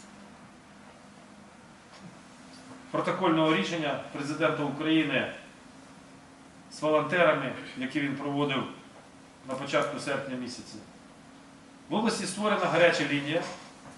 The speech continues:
на яку можуть всі люди Вінницької області, не тільки Вінницької області, позвонити з тими чи іншими проблемами. Згідно цього доручення визначений телефон гарячої лінії шістдесят сім одинадцять тридцять сім, де поступають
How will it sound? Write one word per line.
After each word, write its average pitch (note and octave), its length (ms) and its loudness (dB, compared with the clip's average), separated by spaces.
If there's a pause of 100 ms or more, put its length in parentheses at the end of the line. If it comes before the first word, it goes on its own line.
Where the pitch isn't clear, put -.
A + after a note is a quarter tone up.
(420)
на C3+ 100 0
яку E3 180 2
можуть F#3 260 0 (220)
всі F3 220 -2
люди C3 260 0
Вінницької C3 440 -6
області, C#3+ 300 -6
не A#2 100 -10
тільки D#3+ 220 -8
Вінницької C#3 380 -8
області, A#2+ 280 -8
позвонити C#3 720 -4 (360)
з - 80 -14
тими E3 260 0
чи C#3 140 -4
іншими B2+ 360 -6
проблемами. G2+ 340 -10 (1040)
Згідно G3 320 0
цього A#3 200 4
доручення D#3+ 640 2 (600)
визначений D#3+ 560 0
телефон D3 520 0 (260)
гарячої D#3+ 380 2
лінії C#3+ 260 0
шістдесят D3 340 -6
сім C#3+ 240 -2
одинадцять C3 400 -6
тридцять B2+ 300 -10
сім, B2+ 240 -6 (1700)
де A#3 140 8
поступають E3+ 640 6